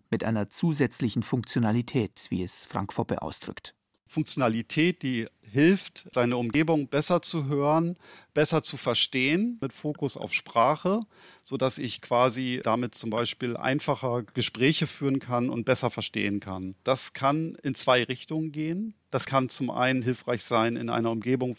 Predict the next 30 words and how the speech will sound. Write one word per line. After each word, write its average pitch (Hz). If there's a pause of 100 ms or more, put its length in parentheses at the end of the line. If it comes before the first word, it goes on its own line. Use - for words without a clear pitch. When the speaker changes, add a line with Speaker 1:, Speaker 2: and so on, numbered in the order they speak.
Speaker 2:
die 107
meinetwegen 113
sehr 117
viel 104
Lärm 123
hat 180
und 120
ich 117
mich -
mit 117
jemandem 117
in 117
Ruhe 123
unterhalten 113
möchte, 170 (240)
sodass -
dieser 110
Lärm 127
ausgeblendet 143
wird, 139
aber 110
ich -
das -
Gespräch 160
sehr 151
gut 160
in 156
Ruhe 143
führen 143
kann. 143